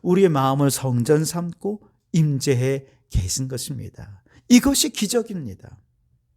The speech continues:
여러분, 우리가 예수님을 믿게 된 것은 기적 중의 기적입니다. 이 기적의 주인공이 되셔서 여러분이 받은 이 놀라운 기적을 증거하는 성도들이 되실 수 있기를 바랍니다. 자, 그런데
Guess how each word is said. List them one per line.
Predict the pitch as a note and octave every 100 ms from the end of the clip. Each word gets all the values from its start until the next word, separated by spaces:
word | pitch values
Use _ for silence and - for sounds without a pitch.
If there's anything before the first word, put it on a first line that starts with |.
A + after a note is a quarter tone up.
| _ _ _ - -
여러분, | A3+ G3+ G#3
우리가 | G#3 G#3 G#3
예수님을 | D#3+ F3+ - A3+ A3
믿게 | E3+ G3 G#3 A3
된 | A3+ G#3+
것은 | F3+ - G3 G#3+ A#2 A2 - _
기적 | - - B3 - D#4+ -
중의 | - B3+ B3
기적입니다. | B3 E3+ G3 F#3 A#2 G2 - _ _ _ _ _ - -
이 | G3+ F#3
기적의 | - F3+ F3 D#3+ E3
주인공이 | - D#3 D#3 C#3+ C#3
되셔서 | B2 G#2 - - - G#3+ - _ _ _ _ _
여러분이 | - F3 E3 E3
받은 | D#3 D3 D3+
이 |
놀라운 | D3+ D#3 D3+ E3+ F3+
기적을 | G3 G3+ F#3+ F3+
증거하는 | E3+ E3+ D#3+ D#3+ D#3+
성도들이 | D3+ D3 C3+ B2 A2 D3+ A3+ - _ _
되실 | - A#2 C3+ A#2+
수 | -
있기를 | D#3 - D3
바랍니다. | D3 C#3 C#3 A#2+ - - _ _ _ _ _ _ _ -
자, | G2+
그런데 | - B2 A2 F#2+ F#3+